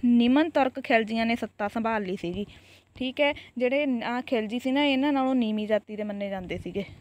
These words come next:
ਅੱਗੇ ਹੈ ਇਸ ਦੇ ਕੁਝ ਨਿਯਮ ਹੁੰਦੇ ਸੀ। ਹੁਣ ਕੀ ਨਿਯਮ ਸੀਗੇ?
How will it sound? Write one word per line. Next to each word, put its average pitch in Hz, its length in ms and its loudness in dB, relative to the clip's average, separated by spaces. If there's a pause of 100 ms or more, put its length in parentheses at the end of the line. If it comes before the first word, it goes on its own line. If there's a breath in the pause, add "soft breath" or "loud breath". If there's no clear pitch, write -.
(2250)
ਅੱਗੇ 233 240 -4
ਹੈ 247 260 -4 (500 soft breath)
ਇਸ 254 160 -4
ਦੇ 294 120 6
ਕੁਝ 294 200 6
ਨਿਯਮ 240 360 4
ਹੁੰਦੇ 214 320 2
ਸੀ। 208 140 -4
ਹੁਣ 202 140 -2
ਕੀ 254 220 -4
ਨਿਯਮ 254 280 -2
ਸੀਗੇ? 233 340 -2